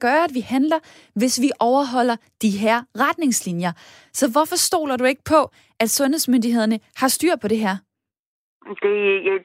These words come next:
Speaker 2: det, altså, jo, jo, jo, jeg tro-, stoler på, at de har noget styr på det, men de kan jo ikke styre, øh, hvad, hvad folk gør. Altså, når vi ser ned i supermarkedet, jeg er selv i en udsat gruppe, jeg tilhører risikogruppen,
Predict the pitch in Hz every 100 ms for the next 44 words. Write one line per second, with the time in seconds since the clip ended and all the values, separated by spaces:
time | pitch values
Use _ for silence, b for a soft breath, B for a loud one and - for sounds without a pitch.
0 | 208 208 202 - 208 226 220 202 202 208
1 | 233 302 254 240 220 220 247 226 - 285
2 | 311 311 285 233 247 240 262 254 262 254
3 | 247 240 247 240 208 214 269 B B B
4 | 233 233 226 - 214 196 202 233 294 -
5 | 240 220 240 262 262 220 202 190 185 175
6 | 131 113 131 190 190 190 - 202 247 -
7 | - 185 190 - B B B - 220 254
8 | 254 247 247 320 294 302 302 311 302 277
9 | 220 208 214 269 285 - 269 269 247 233
10 | 254 233 202 - 190 180 190 190 262 240
11 | - 269 254 240 220 214 233 220 196 175
12 | 170 -